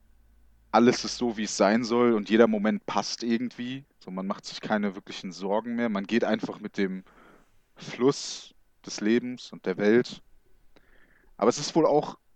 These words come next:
in manchen Fällen ein temporärer Zustand. Das fand ich dann auch wiederum ganz interessant. Das ist ja eigentlich so diese Wunschvorstellung, man erreicht diesen Punkt einmal und dann, hm,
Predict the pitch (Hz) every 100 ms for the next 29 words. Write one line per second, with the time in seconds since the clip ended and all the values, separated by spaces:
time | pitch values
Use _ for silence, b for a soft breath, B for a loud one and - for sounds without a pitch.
0 | _ _ - - 120 151 - - 160 165
1 | 139 - 156 - 139 139 95 - - 90
2 | 80 - _ _ _ _ _ _ 107 120
3 | 147 139 131 123 - 95 82 85 82 -
4 | - - 78 76 _ b b b b _
5 | 90 - 107 95 98 101 101 - 98 92
6 | 85 120 - 104 - 110 110 131 113 101
7 | 98 110 123 110 - 135 - 113 123 127
8 | 135 120 113 104 104 104 B B B B
9 | B B _ _ _ 107 104 98 92